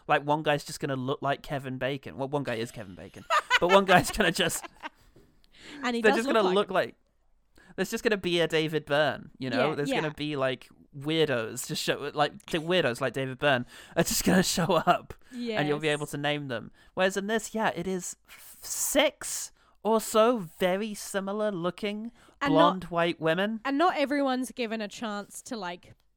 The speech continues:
Speaker 2: have those
Speaker 1: No.
Speaker 2: distinct personalities pop, right? Like, you
Speaker 1: Well,
Speaker 2: know.
Speaker 1: le-,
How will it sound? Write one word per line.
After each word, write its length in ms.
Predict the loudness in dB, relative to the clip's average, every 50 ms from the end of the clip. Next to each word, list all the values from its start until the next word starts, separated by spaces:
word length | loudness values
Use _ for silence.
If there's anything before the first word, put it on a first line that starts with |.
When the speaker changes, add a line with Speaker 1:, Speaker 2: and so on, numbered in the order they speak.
| _ _ _ _ _ -20 -10
Speaker 2:
have 260 | -6 -6 -4 -4 -4
those 420 | -6 -4 -4 -4 -4 -6 -10 -14 -14 -10
Speaker 1:
No. 480 | -4 0 2 2 2 2 0 -4 -8 -10
Speaker 2:
distinct 600 | -10 -8 -8 -8 -8 -8 -8 -8 -8 -10 -12 -16 -12
personalities 720 | -8 -8 -8 -6 -6 -8 -8 -8 -8 -8 -10 -10 -14 -16 -20 -18 _
pop, 440 | -12 -8 -8 -8 -8 -8 -12 -18 -18 -12
right? 400 | -10 -8 -6 -6 -6 -6 -8 -10 -10
Like, 340 | -12 -12 -12 -12 -14 -18 _ _
you 80 | 2 4
Speaker 1:
Well, 220 | 4 4 4 2 -2
Speaker 2:
know. 80 | 0 0
Speaker 1:
le-, 120 | -2 -2